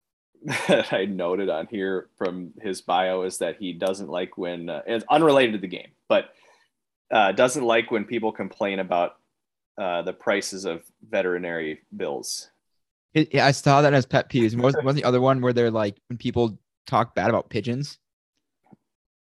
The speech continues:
Speaker 1: Uh, well, he did that in his bio, didn't he? He was like, "Yeah, like, pigeons, they're, like, simple and no one,"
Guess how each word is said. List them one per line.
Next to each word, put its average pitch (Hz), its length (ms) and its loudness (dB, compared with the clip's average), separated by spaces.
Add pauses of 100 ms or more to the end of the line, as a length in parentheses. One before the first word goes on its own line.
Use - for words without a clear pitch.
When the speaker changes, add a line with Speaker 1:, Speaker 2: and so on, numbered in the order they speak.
(440)
Speaker 1:
Uh, 123 300 4
well, 123 140 4
he 175 240 -6
did 135 320 -2
that 101 140 4
in 92 80 -6
his 90 120 -10
bio, 98 400 0
didn't 95 240 -10
he? 117 160 -12 (240)
He 107 80 -4
was 104 160 -4
like, 101 240 -4
"Yeah, 175 300 4
like, 123 280 2 (260)
pigeons, 123 460 -4
they're, 110 180 0
like, 104 200 0
simple 87 600 -4
and 90 260 -10
no 101 200 -4
one," 101 140 -4